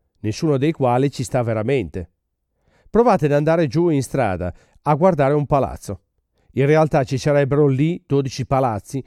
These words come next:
con dodici planimetrie. Una cosa affascinante. Ora, sarebbe possibile concepire che un palazzo sia due palazzi con due planimetrie. Ma duecento palazzi con duecento planimetrie,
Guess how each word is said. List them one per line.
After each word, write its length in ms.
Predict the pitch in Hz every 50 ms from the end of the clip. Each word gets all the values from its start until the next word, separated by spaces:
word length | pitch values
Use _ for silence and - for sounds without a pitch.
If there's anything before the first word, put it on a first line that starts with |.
| _ _
con 220 | - 160 160 139
dodici 400 | 117 135 143 143 147 - - 185
planimetrie. 920 | - 147 135 123 120 117 110 104 101 95 - 143 147 123 98 82 78 - _ _ _ _ _ _ _ _ _ _ _ _ _ _ _ _
Una 180 | 165 180 196
cosa 200 | 185 196 185 165
affascinante. 760 | 151 - 139 123 - - 120 95 71 73 76 73 - 92 - - _ _ _ _ _ _ _ _ _ _ _ _ _
Ora, 320 | - 190 175 139 117 104 - _ _ _ _ _ _ _ _
sarebbe 400 | - - 196 220 254 233 208 -
possibile 480 | 165 160 - - 180 165 131 120 127
concepire 640 | 117 - 139 139 - 165 147 - 147 123 110 107 101
che 100 | - 131
un 140 | 131 131 127
palazzo 560 | - 160 143 123 95 95 - - - 127 -
sia 240 | - - - 156 135
due 200 | 123 120 139 147
palazzi 500 | - 180 160 120 98 92 - - 147 139
con 220 | - - 156 139 123
due 200 | 110 127 139 131
planimetrie. 880 | - 135 120 120 120 120 113 107 104 - - 160 139 98 80 71 - - _ _ _ _ _ _ _ _ _ _ _ _ _ _
Ma 180 | _ 113 127 131
duecento 640 | 101 131 139 135 123 - 180 196 220 202 - 214
palazzi 540 | - - 180 156 131 110 101 - - - 101
con 240 | - - 135 131 123
duecento 540 | 113 117 127 117 - - 156 170 180 170 160
planimetrie, 840 | - 151 135 131 131 127 127 135 143 - 147 131 101 92 90 95 95